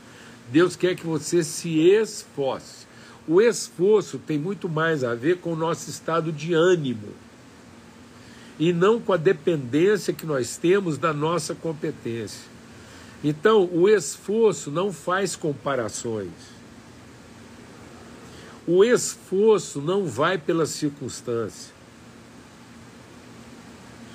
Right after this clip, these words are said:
Como manter o bom ânimo? Alimentando a sua consciência da promessa e da palavra que Deus nos deu.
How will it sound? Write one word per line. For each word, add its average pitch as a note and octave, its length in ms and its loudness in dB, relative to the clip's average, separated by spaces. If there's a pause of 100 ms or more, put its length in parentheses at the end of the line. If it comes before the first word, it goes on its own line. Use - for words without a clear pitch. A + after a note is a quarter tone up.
(260)
Como A#3+ 200 6
manter E3+ 460 4
o D3+ 60 4
bom C3+ 260 2
ânimo? A2+ 300 2 (760)
Alimentando F3+ 1080 2
a E3 60 -4
sua - 220 -6
consciência E3+ 960 -2
da E3+ 160 -4
promessa D#3+ 760 -2
e - 20 -10
da D#3 100 -4
palavra E3+ 560 0
que F3 140 -6
Deus E3 240 -2
nos E3+ 180 -6
deu. C3 340 -2